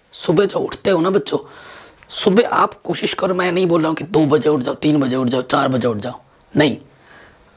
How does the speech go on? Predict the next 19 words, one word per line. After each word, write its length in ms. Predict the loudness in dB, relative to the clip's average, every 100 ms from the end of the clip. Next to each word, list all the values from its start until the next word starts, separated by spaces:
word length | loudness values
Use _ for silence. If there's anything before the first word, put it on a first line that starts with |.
| 0
अभी 260 | 2 4
इस 220 | 2 0 -2
time 240 | -2 -2
पे 80 | -2
जो 140 | -2
school 260 | -4 -2 0
है, 140 | 0
सभी 300 | 0 -2 -2
बच्चों 360 | -4 -4 -2 0
के 180 | 0 -2 -4
नौ 180 | 0 0
बजे 220 | 0 -6
से 120 | -4 0
हो 120 | 0
गए 160 | 0
होंगे, 320 | -6 -8 -14 -18 _ _ _ -2
है 80 |
कि 100 | 2
नहीं? 140 | 2